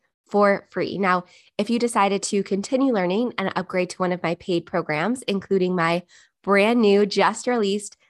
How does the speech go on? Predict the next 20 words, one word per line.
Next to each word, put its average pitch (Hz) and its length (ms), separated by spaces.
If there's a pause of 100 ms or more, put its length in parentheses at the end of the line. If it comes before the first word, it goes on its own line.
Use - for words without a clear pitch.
six-week 226 600
interactive 196 680
group 247 300
program, 175 600 (320)
Book 208 160
More 208 140
Birthdays 202 380
with 180 220
Facebook 170 380
and 233 100
Instagram 160 560
Ads, 175 300
if 208 100
you 214 80
decided 180 440
to 170 220
upgrade 240 340
to 220 100
that 175 160
course, 190 340